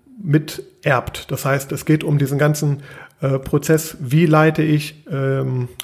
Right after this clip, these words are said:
meine alte Webseite, wie leite ich alte U R Ls von meiner Webseite um, wie sorge ich dafür, dass die Webseite natürlich möglichst kurz nur eine Auswahl hat und auffindbar ist und, ähm,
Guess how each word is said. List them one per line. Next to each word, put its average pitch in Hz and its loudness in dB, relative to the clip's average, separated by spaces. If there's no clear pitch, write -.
meine 139 -2
alte 139 0
Webseite, 147 0
wie 139 2
leite 143 0
ich 139 -8
alte 139 -4
U 160 6
R - 0
Ls 165 2
von 156 -2
meiner 143 2
Webseite 143 -2
um, 180 4
wie 139 0
sorge 151 2
ich 147 -4
dafür, 147 0
dass 151 -2
die 147 0
Webseite 151 0
natürlich 139 -4
möglichst 147 2
kurz 156 0
nur 135 0
eine 139 -4
Auswahl 165 2
hat 160 0
und 139 -4
auffindbar 156 0
ist 151 -2
und, 143 2
ähm, 135 0